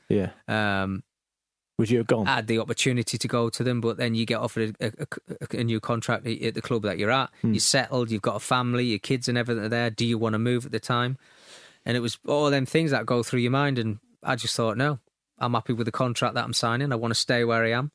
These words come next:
Speaker 2: If I'm good enough, I'll still get in the squad."
Speaker 1: Hmm.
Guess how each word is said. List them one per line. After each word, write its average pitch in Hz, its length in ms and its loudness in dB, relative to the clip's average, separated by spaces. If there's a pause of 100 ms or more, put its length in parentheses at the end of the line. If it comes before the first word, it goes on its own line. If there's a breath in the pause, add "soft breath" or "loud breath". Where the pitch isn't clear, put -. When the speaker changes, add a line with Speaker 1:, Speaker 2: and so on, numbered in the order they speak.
(140)
Speaker 2:
If 127 200 0
I'm 117 140 0
good 139 220 2
enough, 120 360 0 (320)
I'll 120 120 0
still 127 300 0
get 123 140 0
in 123 80 -2
the 120 60 0
squad." 175 340 -2 (180)
Speaker 1:
Hmm. 120 160 2